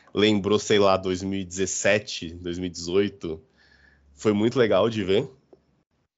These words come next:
Lembro aquelas finais lá de Spurs e Cavs, talvez, de, do, assim, os dois jogando muito bem. Ele fez... acho que os dois passaram de trinta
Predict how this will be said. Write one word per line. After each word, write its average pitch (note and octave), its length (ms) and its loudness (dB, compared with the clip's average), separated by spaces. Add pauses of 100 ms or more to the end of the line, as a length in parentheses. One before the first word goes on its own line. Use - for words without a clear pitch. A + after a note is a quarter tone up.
Lembro G2 260 0
aquelas G2+ 240 0
finais F#2+ 380 0
lá F#2+ 140 0
de F#2+ 200 -4
Spurs G2 560 0
e F#2+ 80 -4
Cavs, F#2+ 460 0
talvez, F#2 500 -2
de, E2 360 -8 (1300)
do, G#2+ 160 -2
assim, G#2+ 180 -4
os G#2+ 180 0
dois G#2+ 240 4
jogando A2 320 2
muito A#2+ 320 2
bem. G#2+ 300 4
Ele A2 140 2
fez... G#2+ 180 0
acho - 140 -2
que - 60 -8
os F#2+ 40 -8
dois G#2+ 140 0
passaram G#2+ 260 -8
de G#2+ 100 -10
trinta - 320 -8